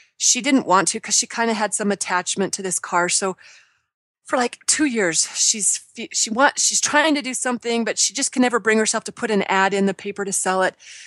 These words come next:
But she doesn't really feel good about it sitting out there 'cause she's like, you know, "It's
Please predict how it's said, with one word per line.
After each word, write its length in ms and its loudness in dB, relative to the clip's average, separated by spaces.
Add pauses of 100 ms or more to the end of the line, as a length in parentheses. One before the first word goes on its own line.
(200)
But 100 2
she 140 4
doesn't 160 6
really 220 2
feel 200 0
good 200 0
about 200 4
it 80 -6
sitting 320 -2
out 140 2
there 220 0
'cause 260 -4
she's 160 -2
like, 180 -2
you 80 0
know, 140 4
"It's 120 -2